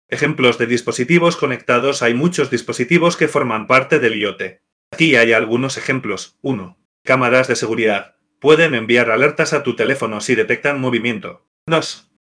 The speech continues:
Bombillas inteligentes. Se pueden encender o apagar desde tu móvil.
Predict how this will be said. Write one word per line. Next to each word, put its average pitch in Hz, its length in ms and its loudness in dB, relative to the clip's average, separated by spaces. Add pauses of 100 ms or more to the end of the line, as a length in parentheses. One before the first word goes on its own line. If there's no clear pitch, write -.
Bombillas 127 540 2
inteligentes. 127 1000 -4
Se 123 200 0
pueden 139 360 2
encender 131 560 2
o 123 120 2
apagar 113 420 0
desde 117 220 0
tu 120 120 -2
móvil. 98 400 -6